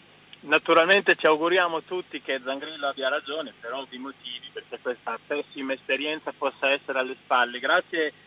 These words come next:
a Roberto Formigoni per aver risposto alle nostre domande. E, insomma, noi ci auguriamo tutti che, eh, la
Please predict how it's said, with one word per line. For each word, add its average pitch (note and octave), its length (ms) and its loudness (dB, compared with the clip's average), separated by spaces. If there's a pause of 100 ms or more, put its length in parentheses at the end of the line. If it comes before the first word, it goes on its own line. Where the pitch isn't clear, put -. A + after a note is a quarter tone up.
(140)
a C3+ 60 -8
Roberto D3 480 -6
Formigoni D#3 580 -4
per C3+ 200 -4
aver C3 240 -2
risposto C#3 500 -6
alle B2+ 380 -4
nostre B2 520 -10
domande. F#3+ 720 -6 (320)
E, B2+ 380 -2
insomma, C3 400 -8
noi C3+ 420 -12
ci - 60 -20
auguriamo D3+ 640 -4
tutti D3 340 -10
che, B2+ 260 4 (320)
eh, G#2 560 -8 (100)
la C3 140 -2